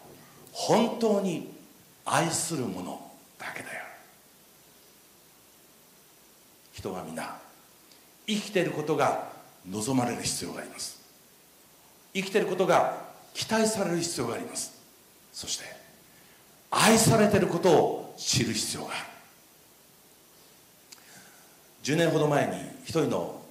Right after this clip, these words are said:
牧師さんと出会いました。石川博之という牧師さんです。彼は信徒の皆さんからは先生と呼ばれずにユキさんと呼ばれていました。非常にカジュアルな教会なんですね。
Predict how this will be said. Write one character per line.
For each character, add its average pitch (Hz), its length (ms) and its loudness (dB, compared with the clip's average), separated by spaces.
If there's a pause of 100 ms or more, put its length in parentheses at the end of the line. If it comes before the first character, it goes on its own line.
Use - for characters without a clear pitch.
(120)
牧 107 140 -4
師 - 80 -6
さ 139 100 -4
ん 123 60 -6
と 120 80 -6
出 117 100 -2
会 95 60 -2
い - 20 -6
ま - 80 -6
し - 80 0
た。 - 80 -6 (720)
石 - 340 -2
川 143 280 -2
博 160 280 -2
之 - 260 -6 (320)
と - 60 -14
い 80 80 -12
う - 60 -16
牧 - 120 -14
師 - 100 -4
さ - 60 -4
ん - 60 -12
で - 80 -10
す。 - 320 -6 (1200)
彼 160 140 2
は 110 340 2
信 170 240 -4
徒 147 80 -2
の 113 80 -2
皆 104 140 -2
さ 104 120 -6
ん 90 60 -6
か 87 100 -10
ら 87 120 -10
は 82 220 -10
先 170 240 -2
生 170 160 -4
と 113 120 -4
呼 92 180 -4
ば 80 60 -8
れ 82 60 -10
ず 80 200 -12
に 78 120 -16 (140)
ユ 185 180 0
キ - 80 0
さ 117 160 0
ん - 60 -6 (260)
と 110 80 -6
呼 92 60 -4
ば 85 80 -6
れ 85 40 -10
て - 100 -16
い - 40 -16
ま - 80 -14
し - 60 -8
た。 - 80 -14 (320)
非 127 80 -8
常 147 120 -2
に 123 100 -4 (180)
カ 202 140 -2
ジ 185 120 -2
ュ 131 60 0
ア - 40 -4
ル - 80 -8
な - 60 -12
教 - 160 -6
会 - 160 -8
な - 80 -12
ん - 80 -16
で - 80 -14
す - 100 -8
ね。 - 140 -16